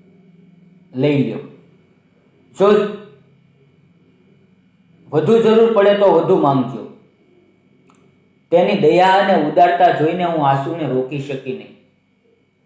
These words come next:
ધીમે ધીમે મારી દીકરીની તબિયત સુધરવા લાગી.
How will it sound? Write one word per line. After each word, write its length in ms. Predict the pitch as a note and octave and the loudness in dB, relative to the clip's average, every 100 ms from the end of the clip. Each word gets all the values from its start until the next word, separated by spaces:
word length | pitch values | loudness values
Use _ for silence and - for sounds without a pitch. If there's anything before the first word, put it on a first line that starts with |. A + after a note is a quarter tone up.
| _ _ _ _ - | _ _ _ _ -4
ધીમે 260 | G3 G#3+ | 0 0
ધીમે 200 | G3 G#3 | 0 0
મારી 260 | G3 F3+ F3 | 2 2 0
દીકરીની 560 | D#3 D#3+ F#3+ G3 F#3 | -2 -2 0 0 -2
તબિયત 420 | - D3 F3+ E3 - | -2 -2 0 -2 -4
સુધરવા 380 | C3+ C#3+ C3+ | -4 -2 -2
લાગી. 460 | A2+ G#2+ G#2+ - - | -2 -4 -10 -18 -20